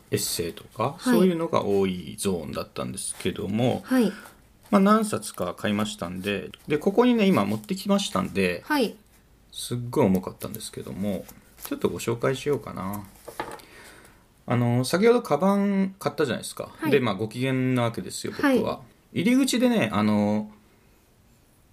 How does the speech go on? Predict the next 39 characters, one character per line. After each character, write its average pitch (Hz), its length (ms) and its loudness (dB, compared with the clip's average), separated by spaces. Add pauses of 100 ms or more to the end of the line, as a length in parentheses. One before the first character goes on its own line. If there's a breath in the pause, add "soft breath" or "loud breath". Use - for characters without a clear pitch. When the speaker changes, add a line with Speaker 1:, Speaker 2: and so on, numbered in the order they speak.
(320)
Speaker 1:
ノ 277 240 6
ー - 60 -2
ト 98 140 -4
っ - 40 -14
て - 180 -6
い 92 160 -4
う、 92 80 -4
あ 92 40 -4
の、 92 100 -2
ブ 104 100 2
ロ 127 100 4
グ 120 100 2
み 120 120 4
た 95 120 -2
い - 40 -6
な - 60 -10
や - 60 -10
つ - 140 -4
あ 202 40 2
る 208 200 6
じ 208 160 -2
ゃ 202 60 2
な 208 40 4
い。 208 40 4
Speaker 2:
あ - 20 4
り 196 60 2
ま - 20 0
す 180 60 -4
ね。 - 160 -16
Speaker 1:
ノ 247 180 6
ー 254 60 -2 (120)
ト 110 180 4
の 131 220 2
方 117 380 0
が、 123 260 0
そ - 120 -6
の 101 120 0
ノ 214 200 4
ー 220 40 6